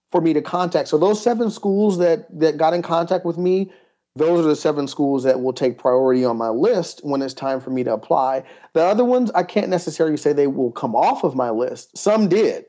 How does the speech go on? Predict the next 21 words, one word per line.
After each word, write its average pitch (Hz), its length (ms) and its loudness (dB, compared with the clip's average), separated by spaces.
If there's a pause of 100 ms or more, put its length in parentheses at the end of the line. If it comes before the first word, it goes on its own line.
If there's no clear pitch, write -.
(120)
There 147 140 2
are 151 40 4
a 151 60 -2
few 175 220 0
that 185 160 0
did 175 220 0
as 151 180 0
a 139 40 -2
result 147 380 0
of 120 120 -2
that. 117 280 -6 (720)
Um, 147 560 0 (100)
but 151 480 0 (1080)
those 180 640 0
schools, 165 800 0 (200)
you 190 140 0
know, 156 120 4
it's 151 160 -2
like, 151 300 0
okay, 160 300 0
well, 147 600 0